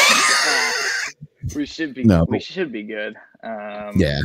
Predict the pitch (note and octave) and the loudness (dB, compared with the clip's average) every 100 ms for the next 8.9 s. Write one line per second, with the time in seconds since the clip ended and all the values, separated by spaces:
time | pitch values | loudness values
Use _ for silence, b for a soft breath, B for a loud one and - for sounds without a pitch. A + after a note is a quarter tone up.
0 | C#2+ E2 D#2+ D2+ D2+ F2+ D#2 E2 D#2 - | -2 -2 0 -2 -2 -2 0 0 2 2
1 | E2 G#2 G#2 G2+ G#2 G#2 - G#2 F#2 E3 | 4 4 6 6 6 4 4 4 4 -2
2 | C#3+ C3 B2 C3 C3+ C3+ C3 A2 A2+ A2 | -6 -8 -6 -6 -6 -6 -8 -10 -10 -12
3 | G#2+ G#2 G#2+ _ _ _ _ - G2 G#2+ | -12 -18 -20 _ _ _ _ -4 6 8
4 | G2+ F#2+ F2 E2+ E2+ E2+ D#2 D2 G#2 F#2 | 10 8 6 6 4 4 0 0 4 4
5 | D#2+ b b b b G#2 A2+ A2 G#2 G#2+ | 4 b b b b 6 8 8 10 8
6 | G#2 - B2 A#2+ A#2 A2 - A#2+ A#2+ D#3 | 6 6 8 10 10 8 4 2 8 8
7 | F3 D3 C#3 C#3+ C3+ C#3 A2 B2 C3+ B2+ | 8 8 10 10 8 6 6 4 6 6
8 | B2+ C3 A#2 B2 B2 A2 G2+ - F#2+ | 6 6 6 8 8 6 0 -4 -4